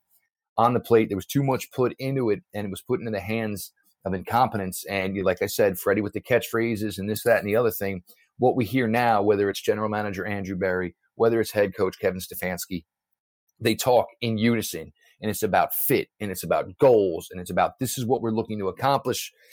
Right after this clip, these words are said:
It, it, it's, it's no pomp and circumstance. It, it sounds professional, and to this point, it,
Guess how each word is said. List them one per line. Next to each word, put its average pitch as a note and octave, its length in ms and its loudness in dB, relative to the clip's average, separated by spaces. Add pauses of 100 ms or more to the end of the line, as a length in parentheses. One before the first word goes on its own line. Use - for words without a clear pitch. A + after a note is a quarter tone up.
(120)
It, B2 180 0
it, C#3 160 -2
it's, - 400 -4
it's C3+ 220 -6
no C#3 140 6
pomp C3+ 320 2
and A2+ 100 -4
circumstance. G2 800 -2
It, A2+ 180 -2
it A2+ 160 -4
sounds C3 560 0
professional, C#3+ 680 2 (260)
and G#2 140 -2
to G#2+ 100 -2
this B2 160 0
point, B2+ 320 0
it, G#2+ 160 -4